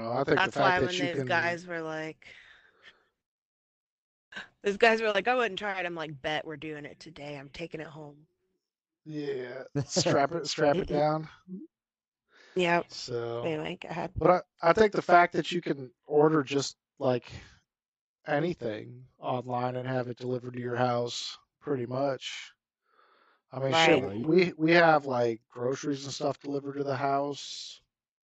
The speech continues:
Speaker 3: You want a million Orbeez?
Speaker 2: I have
Speaker 1: Yeah.
Speaker 2: had
Speaker 3: Up on a couple
Speaker 2: groceries.
Speaker 3: pallets. <laughs>
Speaker 2: Right.
Speaker 1: You could have it
Speaker 2: I've had
Speaker 1: delivered to your
Speaker 2: groceries
Speaker 1: house.
Speaker 2: delivered here one time. I've had groceries delivered to other places multiple times.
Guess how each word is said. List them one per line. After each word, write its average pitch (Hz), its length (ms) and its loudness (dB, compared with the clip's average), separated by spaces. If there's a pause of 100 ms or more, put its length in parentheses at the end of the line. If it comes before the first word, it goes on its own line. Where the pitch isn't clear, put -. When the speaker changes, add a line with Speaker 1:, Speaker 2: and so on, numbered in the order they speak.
(760)
Speaker 3:
You 101 120 -10
want 107 220 -6
a 101 40 -8
million 110 420 0
Orbeez? 113 720 -4 (760)
Speaker 2:
I 202 120 8
have 214 140 6
Speaker 1:
Yeah. - 20 8
Speaker 2:
had 196 300 6
Speaker 3:
Up - 60 -12
on 107 160 0
a 110 60 -2
couple 110 280 -4
Speaker 2:
groceries. - 20 -6
Speaker 3:
pallets. 113 840 -4
<laughs> - 40 -20 (360)
Speaker 2:
Right. 190 420 0
Speaker 1:
You 127 100 -8
could 147 140 -2
have 147 180 6
it - 80 -4
Speaker 2:
I've 180 140 4
had 143 160 2
Speaker 1:
delivered - 20 -2
to 170 60 4
your 180 120 6
Speaker 2:
groceries 190 320 6
Speaker 1:
house. 175 180 -8
Speaker 2:
delivered 170 280 -4
here 175 280 -2
one 160 320 -8
time. 147 640 -10
I've 160 160 -2
had 175 240 -2
groceries 156 600 -6
delivered 151 540 -8
to 165 140 -6
other 143 180 -4
places 151 680 -8
multiple 143 460 -10
times. 156 600 -14